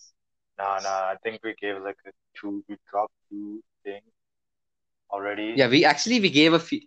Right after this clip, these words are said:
Speaker 2: we gave a frick ton of spoilers 'cause we spoke about King. We spoke about, like, a few fights. Uh, yeah, so
Speaker 1: I mean,
Speaker 2: do you wanna <laughs>
Speaker 1: like,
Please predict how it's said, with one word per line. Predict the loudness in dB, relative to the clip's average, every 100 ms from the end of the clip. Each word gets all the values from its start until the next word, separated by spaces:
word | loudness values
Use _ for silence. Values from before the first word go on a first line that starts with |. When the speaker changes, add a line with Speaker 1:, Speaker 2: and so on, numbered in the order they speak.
| -4
Speaker 2:
we | 2
gave | 4 4
a | 4
frick | 0 -2 -2
ton | -4
of | -4
spoilers | 0 2 2 0
'cause | -4
we | -6
spoke | 0 0 2
about | 0 0 -2
King. | -2 -2 -4 -10 _ _ _ _ -8
We | -6
spoke | 2 2 2
about, | 2 4 4
like, | -2 -4
a |
few | -6 -6
fights. | -4 -2 2 2 0 -8 -18 -14 0
Uh, | 2 4 4
yeah, | 4 4 2
so | 0 0 0 -2 _ _ _ _ -2 -2 -6 -16 _ _ _ _ _ _ _ _ _ _ _ _ -2
Speaker 1:
I | -2
mean, | -2 0
Speaker 2:
do |
you | 4
wanna | 4 2 -4
<laughs> | -8 -2 -2 -4 _ _ _ 0 2 2 -2 -10 -20 _ -14 -14 -8 -2
Speaker 1:
like, | -2